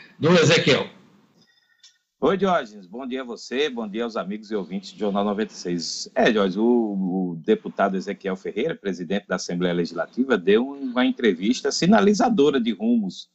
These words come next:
Speaker 2: né, sobre alguns pontos aí, sobre rumos políticos dele e do grupo dele aqui no Rio Grande do Norte. Um deles é exatamente, ele fala sobre a eleição do ano que vem. E aí ele é taxativo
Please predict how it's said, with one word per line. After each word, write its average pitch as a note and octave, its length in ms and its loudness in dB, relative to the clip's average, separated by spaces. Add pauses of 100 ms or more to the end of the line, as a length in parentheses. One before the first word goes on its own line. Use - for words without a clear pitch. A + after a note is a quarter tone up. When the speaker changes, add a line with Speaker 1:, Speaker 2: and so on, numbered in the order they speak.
(420)
Speaker 2:
né, G#2 140 -4
sobre G#2+ 260 -2
alguns G2+ 300 -2
pontos F#2+ 360 -4
aí, F#2+ 160 2
sobre A2 300 0
rumos A#2 480 4 (400)
políticos C#3+ 640 6
dele A#2 340 6
e D#3 40 -2
do C3+ 100 4
grupo A2 360 4
dele F2+ 400 2 (280)
aqui G2 460 -2
no G2+ 140 -2
Rio G#2 120 -4
Grande A2 240 -2
do D3 80 -4
Norte. G#2+ 300 -2
Um F#3+ 100 -2
deles F3 440 0
é G3 260 -2
exatamente, C#3 720 -2
ele D#3+ 220 -6
fala D#3+ 240 -4
sobre E3+ 260 -4
a F3 60 -2
eleição D#3+ 560 -4 (240)
do A2 100 -4
ano A#2 120 -2
que A2 160 -6
vem. G2 340 -2 (560)
E F#2+ 180 4
aí G#2 400 2
ele A#2+ 220 0
é B2 80 0
taxativo D3 840 -4